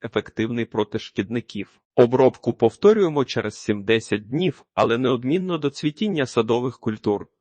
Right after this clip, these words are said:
В останніх числах квітня, коли з'являються зачатки перших квітконосів на кістках, рихлю і підгодовую борофоскою один нуль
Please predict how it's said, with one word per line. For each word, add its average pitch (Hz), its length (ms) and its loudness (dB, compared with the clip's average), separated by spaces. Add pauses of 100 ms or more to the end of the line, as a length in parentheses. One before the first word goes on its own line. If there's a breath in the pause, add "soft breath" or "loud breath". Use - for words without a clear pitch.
(160)
В - 80 -12
останніх 196 500 -2
числах 151 500 -2
квітня, 95 500 -8 (260)
коли 113 260 2
з'являються 117 720 0
зачатки - 580 -2
перших - 480 -2
квітконосів 113 720 -4
на 123 120 -2
кістках, - 760 -6
рихлю 123 420 -4
і 113 160 -6
підгодовую 113 720 0
борофоскою 104 760 -4
один 110 360 -4
нуль 113 160 -4